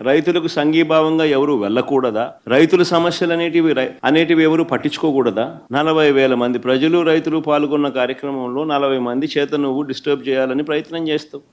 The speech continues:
ప్రయత్నం చేసి ఇంకా రైతులు, ప్రజలు స-, సమన్వయం పాటించినారు. పాటించారు కాబట్టి నలభై వేల మంది నలభై మంది మీద పల్లా.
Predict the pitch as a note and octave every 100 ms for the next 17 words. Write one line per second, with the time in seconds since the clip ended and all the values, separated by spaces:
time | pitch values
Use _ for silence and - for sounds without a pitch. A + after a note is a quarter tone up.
0 | - B2 E3 E3+ G3 F#3+ - E3 F3 -
1 | C#3 G#2+ - C#3+ D#3 F3 D#3+ F3 F3 F#3
2 | F3+ F3 F3+ F#3 - - _ - - F3+
3 | G3 G3+ G3+ F#3+ F3+ F3 D#3 D3+ A#2+ F#2
4 | - _ _ _ _ - A#2 D3+ F#3+ F#3+
5 | F#3+ F3+ F3+ F#3 E3+ G#3 F#3 F3+ F#3 F#3
6 | F#3 F#3 F#3+ G3+ F#3 F3+ F#3 F3+ F#3 F#3+
7 | F#3+ E3+ E3+ D3+ -